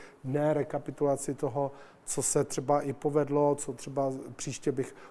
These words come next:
udělal jinak, ale to je takové, jako že to pořád podněcuje k růstu, takže takové to zastavení a podívání se zpátky, aby člověk nebyl pořád, eh, v jednom, v jednom proudu a jinak mám štěstí, protože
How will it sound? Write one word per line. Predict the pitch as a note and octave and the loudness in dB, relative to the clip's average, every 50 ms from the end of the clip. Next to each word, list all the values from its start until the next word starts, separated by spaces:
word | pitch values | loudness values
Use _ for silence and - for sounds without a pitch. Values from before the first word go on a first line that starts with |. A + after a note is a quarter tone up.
| - - | -14 -8
udělal | - C#3 C3 D3 D3 D3+ D3+ D3 | -2 2 6 6 8 8 8 8
jinak, | C#3 C3+ C3 C#3+ D3 C#3+ - D#3 | 6 6 6 6 6 6 8 8
ale | D3 C#3+ | 8 8
to | C#3 - D#3+ | 10 10 8
je | D#3+ | 8
takové, | D#3 E3+ D#3 - E3 D#3+ D#3 D#3 D#3 | 8 8 4 4 6 8 8 10 8
jako | D3+ - - D#3+ | 8 6 4 2
že | C#3 C#3+ D3 | 4 4 4
to | - - | 4 4
pořád | C#3 - - C3 D3 D3 C#3+ - | 0 0 2 4 4 4 4 4
podněcuje | - C#3+ C3 C#3+ C#3+ - - E3 D#3+ C#3+ - - - - - - | 0 -4 -2 -2 -2 -2 0 0 0 0 -2 -8 -18 -20 -14 -6
k | - | -2
růstu, | D3 D3 D#3+ D#3 - - G3+ | 0 0 0 0 0 2 4
takže | F#3 F3 D#3 C#3 F3 E3+ | 4 4 4 4 2 2
takové | E3+ E3 - G3 G3 G3 | 2 4 8 10 10 10
to | F#3+ G3 G3 | 10 10 8
zastavení | D#3 D#3+ D#3 - - - F3 F3 F#3 F#3 F#3+ G3+ G#3 G#3 | 10 8 6 6 6 6 8 8 8 8 6 6 2 2
a | F3 F3 | 2 2
podívání | - E3 E3 D3 D#3 F3 F3 E3+ F3 F3 F3 F3+ E3+ | 4 4 2 4 6 6 8 8 8 6 6 4 2
se | F3 - E3+ | 2 0 -2
zpátky, | D#3 - - D#3 D3+ D3+ - - C#3+ | -2 2 4 6 6 6 4 2 0
aby | C3+ C#3 C3+ | 0 0 0
člověk | - - D#3 C#3+ - | 2 2 2 2 2
nebyl | D3 C#3 C3+ C#3+ C#3 | 0 0 0 0 0
pořád, | C#3 - C3+ C#3 C#3+ C#3 C#3 - - - - - - - - | 0 0 0 2 2 2 0 -2 -10 -18 -18 -20 -16 -8 -4
eh, | C3 C3+ C3+ C#3 C#3 C3+ | 0 2 2 2 2 2
v | B2 B2 | 0 2
jednom, | C#3 C#3 B2 B2 C#3+ C#3 C3+ C#3 B2+ - - - - - - - B2+ B2 | 2 2 2 2 0 0 0 -2 -4 -8 -12 -20 -20 -20 -12 -8 -6 -2
v | B2+ | 2
jednom | C#3+ D3 D3 D3 D3 C#3+ B2+ - - - | 2 4 6 6 4 4 2 -4 -6 0
proudu | - C#3 C#3 C#3+ C#3 C#3+ | 2 2 2 4 6 6
a | C#3+ C#3+ | 6 6
jinak | C#3+ D3 D3 C#3+ - | 6 4 2 0 0
mám | D#3 D3+ C#3+ C#3 | 2 0 0 0
štěstí, | - - - C3 B2 - - - C3+ | -4 -8 -8 -8 -8 -8 -8 -10 -10
protože | B2+ C3 B2 A#2+ B2 B2 C3 C3 C3 | -8 -8 -8 -8 -6 -4 -4 -4 -4